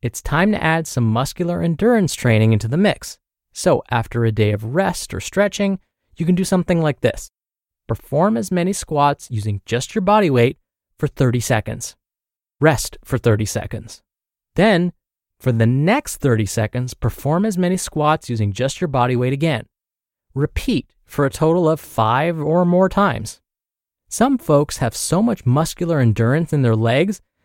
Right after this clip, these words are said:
they can repeat this cycle ten, fifteen, even twenty times or more.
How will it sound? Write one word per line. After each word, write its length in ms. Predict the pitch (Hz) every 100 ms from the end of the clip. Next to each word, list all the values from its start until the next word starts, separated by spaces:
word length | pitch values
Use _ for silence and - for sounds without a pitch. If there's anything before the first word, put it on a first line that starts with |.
| -
they 120 | 202
can 160 | 247 220
repeat 360 | 151 - 180
this 160 | - 165
cycle 500 | - 160 165 160 156 -
ten, 480 | - 160 175 185 175
fifteen, 760 | 170 - - 165 175 175 175 -
even 240 | 156 170 180
twenty 400 | - 180 214 196
times 340 | 180 175 156
or 60 | 143
more. 400 | 139 143 -